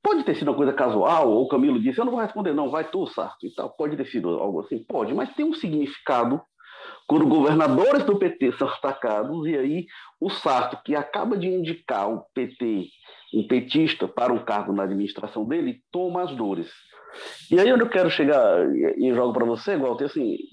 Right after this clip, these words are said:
tá havendo um movimento de aprofundar realmente essa relação, né?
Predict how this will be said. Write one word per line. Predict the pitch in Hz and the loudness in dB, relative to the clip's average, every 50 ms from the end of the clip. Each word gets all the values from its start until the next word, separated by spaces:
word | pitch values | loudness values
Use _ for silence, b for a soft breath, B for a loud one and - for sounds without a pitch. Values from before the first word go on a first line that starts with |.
| - 110 - | -14 -8 -4
tá | 131 113 143 | -2 -2 -2
havendo | 180 156 165 170 185 | -2 -2 -2 -2 -2
um | 190 | -2
movimento | 190 190 185 165 170 160 170 165 - | -2 -4 -4 -4 -4 -4 -4 -4 -6
de | 214 | -8
aprofundar | 202 - - 233 269 - - 339 359 269 185 - 110 | -6 -6 -6 -6 -6 -4 -4 -4 -2 -2 -2 -2 -2
realmente | 110 127 127 127 123 123 120 123 | -2 -2 -2 -2 -2 -2 -2 -4
essa | 139 135 135 | -6 -8 -8
relação, | 117 135 135 147 127 - - 135 98 80 76 | -6 -6 -4 -4 -6 -6 -6 -6 -6 -4 -6
né? | 85 98 147 | -6 -6 -8